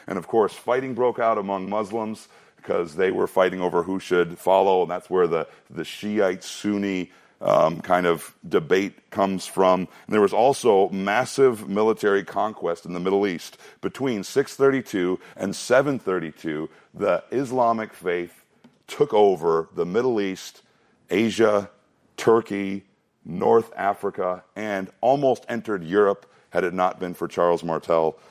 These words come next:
in the Battle of Tours in France.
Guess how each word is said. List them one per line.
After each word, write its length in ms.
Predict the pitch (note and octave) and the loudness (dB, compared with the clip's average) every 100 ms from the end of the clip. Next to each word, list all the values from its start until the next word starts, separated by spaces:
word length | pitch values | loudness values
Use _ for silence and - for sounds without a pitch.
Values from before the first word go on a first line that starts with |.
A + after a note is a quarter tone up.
| _ - | _ -4
in 160 | E2+ | -2
the 40 | D#2+ | 4
Battle 280 | F2+ F2+ E2+ | 4 4 2
of 100 | D#2 | -2
Tours 600 | G2+ F2+ E2 E2 - - _ _ | -4 0 2 0 -4 -12 _ _
in 220 | - E2 D#2+ | -4 -4 -4
France. 720 | - G#2+ G#2+ D#2 - - | 0 2 2 -2 -6 -8